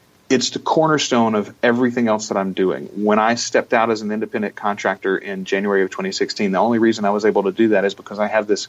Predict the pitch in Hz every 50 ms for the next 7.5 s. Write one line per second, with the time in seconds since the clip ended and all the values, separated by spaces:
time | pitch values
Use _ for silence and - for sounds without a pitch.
0 | _ - 117 107 - - - 123 120 113 113 110 107 - 110 104 - 110 104 101
1 | 98 104 110 110 101 - - _ - - _ _ 127 120 110 104 90 85 - -
2 | - 123 131 139 143 147 143 151 131 131 127 117 123 131 139 147 156 165 165 -
3 | - _ - - - - _ _ _ _ _ _ _ _ _ _ _ _ _ _
4 | _ - - - 127 127 139 175 185 180 - - - 170 - 113 - - - -
5 | - - - - - 139 117 123 120 131 156 175 151 147 147 143 147 - 135 139
6 | 135 135 131 127 123 - 123 117 127 127 131 127 _ 127 131 123 120 120 123 123
7 | - - 120 120 123 127 127 - -